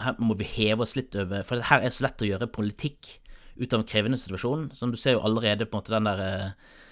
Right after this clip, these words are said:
nye nettariffsystemet, sant, ble omtalt som, eh,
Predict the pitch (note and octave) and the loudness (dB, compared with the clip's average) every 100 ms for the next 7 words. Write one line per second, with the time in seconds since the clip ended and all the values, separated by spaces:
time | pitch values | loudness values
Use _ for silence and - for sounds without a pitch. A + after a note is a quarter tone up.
0 | - G#2 G#2 A2 A2+ G#2 G2+ F#2+ F#2 G2 | -6 0 4 4 6 4 2 0 0 2
1 | G#2 - - A#2 A2 - G2+ - F#2+ F#2 | 2 0 -6 -2 -2 -2 -4 -2 -2 -2
2 | F2+ A#2 A#2+ - A2+ A2 A2 - F#2+ - | -2 -4 -4 0 2 4 2 0 -6 -4
3 | G#2 G2+ G2 F#2+ F#2 F#2+ | -2 0 0 0 0 -2